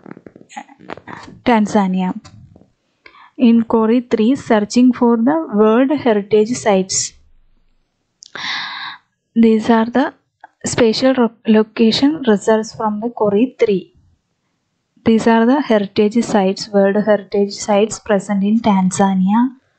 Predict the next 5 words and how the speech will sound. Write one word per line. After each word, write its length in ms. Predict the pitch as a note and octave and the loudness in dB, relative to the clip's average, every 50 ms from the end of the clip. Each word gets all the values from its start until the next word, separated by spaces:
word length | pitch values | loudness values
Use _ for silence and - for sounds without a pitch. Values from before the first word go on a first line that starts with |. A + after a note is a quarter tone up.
| _ _ _ _ _ _ _ _ _ _ - | _ _ _ _ _ _ _ _ _ _ -4
And, 260 | G#3+ G#3 G3+ G3 G3 | -2 0 0 2 2
uh, 960 | G3 G3+ G3+ G3+ G3+ G3+ G3+ A3 - _ _ _ - - G1+ G1+ - - - - - _ _ - _ _ _ _ _ _ _ _ _ _ _ _ _ _ _ _ _ - - - - - - - - - - - | 2 2 2 2 2 0 -2 -4 -6 _ _ _ -20 -20 -18 -16 -16 -18 -18 -20 -20 _ _ -20 _ _ _ _ _ _ _ _ _ _ _ _ _ _ _ _ _ -20 -20 -18 -14 -12 -12 -12 -12 -12 -4 0
this 240 | A#3+ A3+ A3 G#3 A#3+ | 2 2 2 4 2
is 200 | A#3+ A#3 A3 - | 2 2 2 0
the, 200 | - B3+ C#4 | 0 0 0